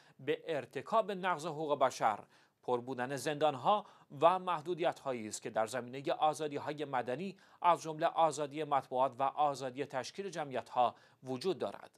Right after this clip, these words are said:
وزارت امور خارجهٔ آمریکا در گزارش خود به ادامهٔ تبعیض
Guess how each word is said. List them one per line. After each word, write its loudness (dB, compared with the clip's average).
وزارت 2
امور 0
خارجهٔ 2
آمریکا 2
در 4
گزارش -4
خود -2
به -4
ادامهٔ -2
تبعیض -4